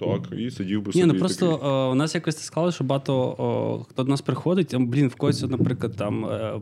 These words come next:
Speaker 2: по-любому їх, є якась історія пов'язана або з регбі, або американським футболом. Ти вже, я не знаю, воно якось так вже тягнеться, така вже та червона ниточка. Тобто плюс там дальше, фу, що, баскетбол,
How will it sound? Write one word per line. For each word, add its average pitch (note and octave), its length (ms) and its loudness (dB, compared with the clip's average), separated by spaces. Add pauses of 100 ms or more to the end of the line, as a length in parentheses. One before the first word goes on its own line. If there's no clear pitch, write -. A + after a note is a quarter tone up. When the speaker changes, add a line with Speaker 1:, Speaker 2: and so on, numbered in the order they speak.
Speaker 2:
по-любому C3+ 420 4
їх, A#2+ 160 -4 (140)
є C3+ 160 0
якась D3 300 -2
історія C#3 320 0
пов'язана C3 500 0
або A#2 500 2
з A2+ 80 0
регбі, B2 300 0
або A2+ 160 -2
американським A2+ 520 -2
футболом. A2 560 -2
Ти B2+ 80 -4
вже, A#2 460 -4
я A#2+ 80 0
не C3 100 4
знаю, A#2+ 300 0
воно B2 120 2
якось B2 200 -4
так A#2+ 140 -4
вже A#2+ 100 0
тягнеться, C#3 460 0
така A2+ 360 -4
вже A#2 160 -6 (100)
та G#2 160 -8 (120)
червона A#2 340 2
ниточка. A#2 480 -2 (520)
Тобто A#2 200 -4
плюс C#3+ 320 4
там B2+ 160 0
дальше, C3 340 0 (880)
фу, A2 180 -10
що, G#2 120 -6
баскетбол, A2+ 640 0